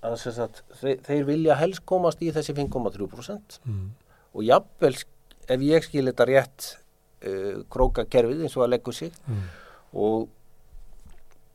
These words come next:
Speaker 1: síðan eru flutt fimmtíu þúsund tonn svona sirka óunnin úr landi. Eh,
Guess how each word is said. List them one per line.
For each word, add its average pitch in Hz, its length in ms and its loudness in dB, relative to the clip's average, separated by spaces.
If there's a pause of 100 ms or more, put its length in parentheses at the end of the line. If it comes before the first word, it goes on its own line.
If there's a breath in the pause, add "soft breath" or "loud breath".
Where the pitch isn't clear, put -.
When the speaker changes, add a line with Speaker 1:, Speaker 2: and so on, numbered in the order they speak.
(500)
Speaker 1:
síðan 175 460 0
eru 151 140 2
flutt - 640 -8
fimmtíu 165 500 -6
þúsund 131 320 -4
tonn 151 320 -4
svona 214 360 -8 (200)
sirka - 640 -4
óunnin 190 520 -2
úr 131 120 0
landi. 196 380 0 (720 soft breath)
Eh, - 140 -14